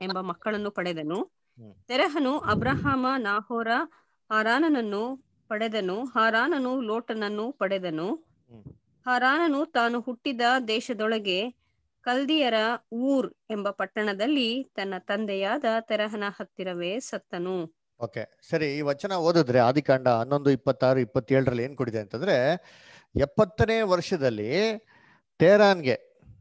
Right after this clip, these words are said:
Speaker 2: ಎಷ್ಟ್ ಜನ ಮಕ್ಳು ಹುಟ್ಟಿದ್ರು ಅಂತ ಕೊಟ್ಟಿದ್ದಾರೆ? ಅಬ್ರಾಮು, ನಾಹೋರು, ಹಾರಾನ್ ಅಂತ ಮೂರ್ ಜನ ಮಕ್ಳು ಹುಟ್ಟಿದ್ದಾರೆ ಅಂತ ಕೊಟ್ಟಿದ್ದಾರೆ. ಕರೆಕ್ಟಾ? ಸರಿ, ಇವಾಗ ತೇರಾನ್ಗೆ ಎಪ್ಪತ್ತು ವರ್ಷ ವಯಸ್ಸು ಅವಾಗ.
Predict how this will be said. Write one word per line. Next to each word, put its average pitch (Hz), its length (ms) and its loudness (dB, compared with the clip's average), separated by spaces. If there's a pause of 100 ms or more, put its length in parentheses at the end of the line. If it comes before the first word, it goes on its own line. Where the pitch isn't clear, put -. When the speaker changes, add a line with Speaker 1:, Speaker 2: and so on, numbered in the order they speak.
(140)
Speaker 2:
ಎಷ್ಟ್ 143 220 0
ಜನ 202 140 4
ಮಕ್ಳು 185 300 2
ಹುಟ್ಟಿದ್ರು 165 300 6
ಅಂತ 156 120 2
ಕೊಟ್ಟಿದ್ದಾರೆ? 147 320 6
ಅಬ್ರಾಮು, 160 680 6
ನಾಹೋರು, 143 800 0
ಹಾರಾನ್ 165 320 0
ಅಂತ 147 200 -8
ಮೂರ್ 151 340 -6
ಜನ 143 160 -4
ಮಕ್ಳು 143 300 -4
ಹುಟ್ಟಿದ್ದಾರೆ 117 320 -2
ಅಂತ 175 120 -6
ಕೊಟ್ಟಿದ್ದಾರೆ. 117 380 -4 (540)
ಕರೆಕ್ಟಾ? 135 340 2 (600)
ಸರಿ, 180 200 6
ಇವಾಗ 160 220 6 (320)
ತೇರಾನ್ಗೆ 208 560 4
ಎಪ್ಪತ್ತು 165 420 2
ವರ್ಷ 143 180 0
ವಯಸ್ಸು 151 400 4
ಅವಾಗ. 117 220 2